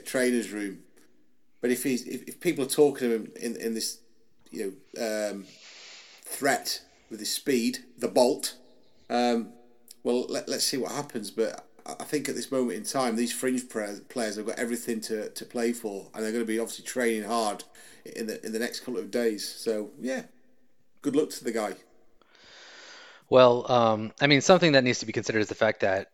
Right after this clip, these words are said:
Speaker 2: you know, we still have Michael Williams and that A C joint issue. So, um, I, you know, not a hundred percent sure when he's supposed to be back. He's probably gonna miss a couple games. Like, that's just, that's just a fact. So, I mean, really, we're talking about a wide receiver two and wide receiver three position here.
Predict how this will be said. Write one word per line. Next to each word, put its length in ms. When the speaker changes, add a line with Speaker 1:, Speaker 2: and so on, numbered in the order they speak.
Speaker 2:
you 120
know, 100
we 100
still 220
have 380
Michael 260
Williams 300
and 100
that 180
A 100
C 180
joint 540
issue. 400
So, 480
um, 340
I, 200
you 160
know, 380
not 320
a 80
hundred 240
percent 260
sure 140
when 100
he's 140
supposed 220
to 60
be 60
back. 320
He's 160
probably 320
gonna 140
miss 200
a 40
couple 240
games. 440
Like, 140
that's 200
just, 360
that's 180
just 180
a 60
fact. 320
So, 400
I 40
mean, 120
really, 220
we're 140
talking 280
about 480
a 60
wide 220
receiver 320
two 240
and 240
wide 160
receiver 320
three 200
position 400
here. 240